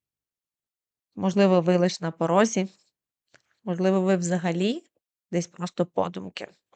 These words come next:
Або в іншому місці і не вдома. Сьогодні дуже неймовірний вечір. Перше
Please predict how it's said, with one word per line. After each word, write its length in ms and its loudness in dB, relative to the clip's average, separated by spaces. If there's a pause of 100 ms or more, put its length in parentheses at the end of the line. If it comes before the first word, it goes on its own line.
(1300)
Або 140 -10
в 80 -12
іншому 380 -6
місці 520 -6 (320)
і 140 -6
не 120 -4
вдома. 440 -8 (1500)
Сьогодні 360 -2
дуже 220 -2
неймовірний 580 -2
вечір. 460 -4 (2250)
Перше 640 2